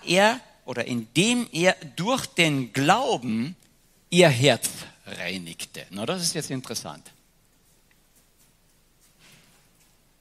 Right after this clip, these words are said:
Jetzt stehen die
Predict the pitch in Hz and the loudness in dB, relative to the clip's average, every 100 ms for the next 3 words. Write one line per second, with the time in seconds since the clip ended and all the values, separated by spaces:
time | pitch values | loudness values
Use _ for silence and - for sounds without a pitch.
0 | _ _ _ _ _ _ _ _ _ _ | _ _ _ _ _ _ _ _ _ _
1 | - - - 147 156 - - 156 185 247 | -20 -20 -2 2 2 0 0 4 6 4
2 | 226 143 202 285 | 2 2 2 0